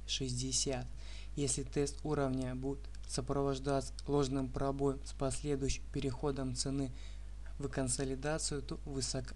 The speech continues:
вероятность отскока цены вверх. Потенциальными целями роста рассматриваются две отметки.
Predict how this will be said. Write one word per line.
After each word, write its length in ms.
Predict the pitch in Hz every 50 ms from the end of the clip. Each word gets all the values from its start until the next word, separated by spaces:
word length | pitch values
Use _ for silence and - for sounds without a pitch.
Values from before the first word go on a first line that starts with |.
| - -
вероятность 760 | 139 131 135 131 131 127 127 131 135 131 - 147 143 - - -
отскока 580 | 135 127 123 - - - 139 139 143 - 131 123
цены 440 | - - - 135 131 131 131 131 123 - - - - - - -
вверх. 320 | 135 123 127 139 143 139 - - - -
Потенциальными 720 | - - - 139 135 123 - 143 135 131 131 131 131 131
целями 440 | 123 123 - 139 131 127 131 131 135
роста 280 | 139 147 160 156 - - - -
рассматриваются 720 | 135 127 123 - 139 139 139 123 131 135 135 131 131 - - - -
две 260 | 135 131 135 139 135
отметки. 540 | 131 123 - 139 135 131 123 - - -